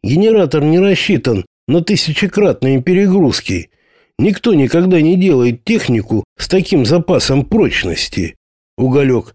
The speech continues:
нервно бегает по комнате. Ловлю её и прижимаю к себе. Но ведь на самом деле никто не будет взвешивать пять тонн на аптечных весах.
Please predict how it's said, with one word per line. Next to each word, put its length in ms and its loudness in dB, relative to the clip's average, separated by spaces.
нервно 440 0
бегает 560 -2
по 140 -4
комнате. 680 -4
Ловлю 340 0
её 420 0
и 80 -2
прижимаю 720 -2
к 60 -12
себе. 580 -6
Но 140 -2
ведь 280 -2
на 120 0
самом 520 0
деле 480 -2
никто 360 0
не 160 2
будет 640 -2
взвешивать 840 -2
пять 380 -4
тонн 320 -2
на 220 -2
аптечных 680 -4
весах. 680 -2